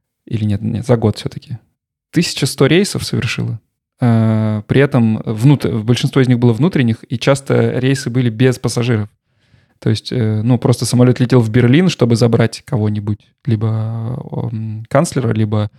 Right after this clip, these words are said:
кого-то из министров, чтобы потом отвезти куда-то. Вот. И как-то это совсем не вяжется с, э,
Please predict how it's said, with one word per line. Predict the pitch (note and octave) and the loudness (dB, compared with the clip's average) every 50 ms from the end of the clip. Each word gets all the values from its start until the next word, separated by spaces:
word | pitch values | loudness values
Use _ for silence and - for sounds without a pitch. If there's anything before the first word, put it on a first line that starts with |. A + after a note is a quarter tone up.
| _ _ - | _ _ -4
кого-то | - C3 A2+ - - A2+ | 0 0 0 2 2 0
из | G#2+ | 2
министров, | A2 G#2+ B2 E3 G3 - - C3 B2 - - _ _ _ _ _ | 2 0 0 0 -2 -2 -2 -4 -4 -4 -8 _ _ _ _ _
чтобы | - - - B2 A#2+ | -6 0 0 2 2
потом | C3+ C3 C#3 B2 | 2 0 2 0
отвезти | A#2 - C#3+ C#3 - B2 | 2 0 0 0 0 -2
куда-то. | - - G#2+ A2 - - - C3+ _ _ _ _ _ _ _ _ _ _ _ _ _ _ _ _ | -2 -2 -6 -6 -6 -10 -14 -18 _ _ _ _ _ _ _ _ _ _ _ _ _ _ _ _
Вот. | - A2+ G#2+ G#2 - - | -6 -2 -2 -2 -2 -4
И | B2+ | 0
как-то | - C#3+ C#3 - C#3 | 0 0 2 2 2
это | C#3+ D3+ | 2 2
совсем | C3+ D3+ D#3 D3+ - C#3 A#2+ | 2 0 0 2 2 2 2
не | A#2 A2+ | 2 2
вяжется | A2+ A#2+ A2+ A2 G#2+ - - A#2 | 2 2 2 0 -2 -6 -8 -8
с, | - - - - | -8 -8 -6 -4
э, | A2+ G#2+ G#2+ G#2+ G#2+ G#2+ G#2+ | -2 -2 -2 -2 -2 -4 -4